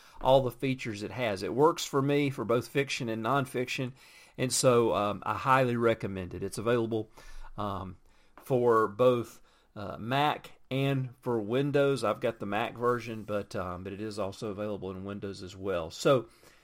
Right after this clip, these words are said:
um, check Scrivener out. Now, if you don't wanna spend the money, if you don't wanna spend forty or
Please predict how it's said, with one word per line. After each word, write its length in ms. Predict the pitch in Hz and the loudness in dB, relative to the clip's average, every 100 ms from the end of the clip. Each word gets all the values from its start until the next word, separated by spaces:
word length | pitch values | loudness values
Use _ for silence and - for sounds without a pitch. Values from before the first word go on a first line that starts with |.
| _ _ - | _ _ -4
um, 440 | 117 113 101 98 - _ | 0 2 0 -4 -12 _
check 260 | - 147 - | -2 0 0
Scrivener 520 | - - 151 127 101 | -2 2 2 2 -2
out. 140 | 90 | -2
Now, 220 | 165 143 - _ - _ _ _ - _ _ _ _ _ - - | 2 2 0 _ -20 _ _ _ -20 _ _ _ _ _ -20 -4
if 240 | - 143 135 | 2 2 2
you 140 | 170 | 4
don't 160 | 208 190 | 6 8
wanna 160 | 185 | 4
spend 340 | 151 - 170 160 | 2 0 0 2
the 60 | |
money, 320 | 143 156 143 123 | 2 2 2 0
if 100 | 131 | -2
you 80 | |
don't 140 | 143 147 | -2 0
wanna 100 | 127 | -2
spend 320 | - 156 143 | -2 -2 -2
forty 380 | 139 147 143 120 | -2 -2 0 -2
or 140 | 98 | -4